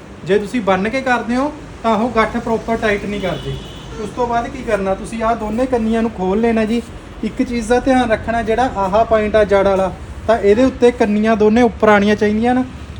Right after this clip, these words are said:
ਆਹ ਚੀਜ਼ ਗਲਤ ਆ ਜੀ, ਜੇ ਐਵੇਂ ਬਲ ਪੈ ਜੇ, ਐਵੇਂ ਇਹ ਸਹੀ ਆ। ਬਸ ਇਹਨੂੰ ਐਂ ਹੀ ਖੋਲਦਾ ਜਾਈ ਚੱਲੋ।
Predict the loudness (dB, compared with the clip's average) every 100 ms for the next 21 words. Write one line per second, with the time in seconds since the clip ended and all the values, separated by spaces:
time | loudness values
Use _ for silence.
0 | 0 2 2 2 0 0 0 0 2 2
1 | 4 0 -2 -16 -18 0 6 6 6 4
2 | 4 4 6 4 4 0 -4 -18 -20 -18
3 | -14 -4 -2 0 0 2 0 0 0 0
4 | 0 -4 -6 -14 -20 -16 2 2 6 4
5 | 4 2 2 0 -2 0 0 0 -2 -2
6 | -2 0